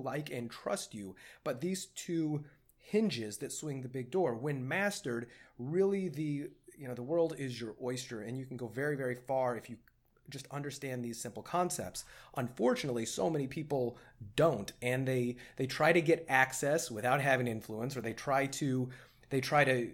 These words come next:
go too quickly, and they try to pitch people who don't wanna hear what they have to say. And the world is filled with,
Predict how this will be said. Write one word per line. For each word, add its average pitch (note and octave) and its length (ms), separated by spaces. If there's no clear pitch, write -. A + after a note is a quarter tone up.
go B2+ 160
too A#3 240
quickly, D3+ 420
and C3 80
they A#2+ 100
try C#3+ 220
to B2 120
pitch - 280
people F3 280
who D3 80
don't E3+ 160
wanna D#3+ 160
hear D3+ 180
what D3 140
they C3+ 120
have C3 180
to C3 60
say. B2 440
And C3+ 480
the C3 180
world F3+ 540
is C3+ 240
filled D3+ 520
with, B2+ 460